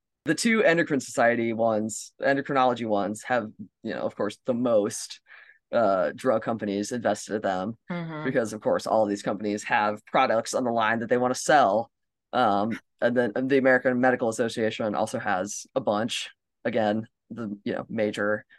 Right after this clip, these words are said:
Speaker 1: drug makers in this market, the major players, um, they literally all do. And so for the American Academy of Pediatrics,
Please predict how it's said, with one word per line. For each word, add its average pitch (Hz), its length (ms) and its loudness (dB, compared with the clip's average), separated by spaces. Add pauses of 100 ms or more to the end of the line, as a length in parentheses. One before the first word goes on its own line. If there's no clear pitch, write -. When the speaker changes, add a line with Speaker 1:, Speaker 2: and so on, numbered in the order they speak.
(180)
Speaker 1:
drug 120 200 0
makers 107 340 -4
in 104 60 -4
this 101 140 -8
market, 101 320 -2
the 113 80 -10
major 107 220 -2
players, 104 560 -2 (540)
um, 82 280 -2 (520)
they 101 120 -2
literally 107 300 0
all 60 200 0
do. 76 240 -6 (340)
And 120 120 -4
so 143 140 4
for 139 160 2
the 165 140 4
American 180 380 8
Academy 151 340 4
of 135 60 0
Pediatrics, 127 760 2